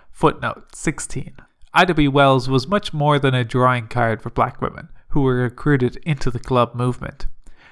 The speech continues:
She was also an active organizer, initiating and serving as president of the first black women's club in Chicago. After her first anti-lynching tour abroad,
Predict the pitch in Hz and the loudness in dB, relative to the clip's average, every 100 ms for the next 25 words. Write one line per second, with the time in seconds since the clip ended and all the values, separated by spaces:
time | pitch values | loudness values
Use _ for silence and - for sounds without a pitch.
0 | _ - 151 139 - 165 160 - 123 123 | _ 2 2 2 0 2 2 2 0 0
1 | 123 - 143 - 131 - 156 139 131 113 | -6 -4 -4 -2 -6 -4 0 0 0 -6
2 | - - - - - - - 135 143 - | -10 -10 -12 -16 -18 -16 -8 -4 -2 2
3 | 147 143 143 143 - - - 160 135 117 | 4 4 2 -2 -8 -6 2 2 2 -2
4 | 139 - 147 139 123 - - - - - | -4 0 2 2 0 -4 -12 -16 -18 -8
5 | 135 123 - 156 160 - 139 135 - 135 | -4 0 2 4 2 0 0 0 2 0
6 | 127 - - 160 175 - 151 156 - 131 | 0 -4 0 2 2 -2 -6 -4 -4 0
7 | 120 - - - - - - - - _ | 0 0 -6 -14 -16 -20 -20 -20 -20 _
8 | _ _ - - 151 151 151 143 - 190 | _ _ -12 -2 0 2 2 0 0 0
9 | 208 - - 160 147 135 131 135 - 131 | 0 -2 -4 -2 0 0 0 -2 -4 -6
10 | 135 131 120 - - 139 147 156 151 | 0 2 0 -4 2 4 6 2 -4